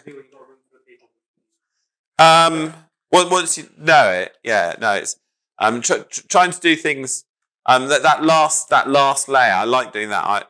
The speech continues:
Speaker 2: um, with my eyes closed because that is really hard to do with your eyes closed, even though it's actually one of the easiest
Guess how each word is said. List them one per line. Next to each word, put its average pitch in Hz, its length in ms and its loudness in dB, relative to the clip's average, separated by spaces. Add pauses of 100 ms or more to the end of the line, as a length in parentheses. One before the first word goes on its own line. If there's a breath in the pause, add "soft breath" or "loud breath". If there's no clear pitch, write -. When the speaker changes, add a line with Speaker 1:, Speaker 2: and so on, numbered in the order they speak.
(240)
Speaker 2:
um, 87 340 -14 (100)
with 90 100 -10
my 101 200 2
eyes 98 120 -6
closed 78 340 -14
because - 400 -16 (300)
that 113 240 4
is 101 320 -4 (500)
really 123 280 2
hard 117 260 2
to - 80 -20
do 113 100 -6
with 110 80 -6
your 120 120 -2
eyes 123 180 -2
closed, 143 420 -6
even 120 200 -8
though 113 100 0
it's - 220 -4
actually 101 340 -4
one 104 140 -8
of 101 60 -12
the 98 80 -8
easiest 113 560 -10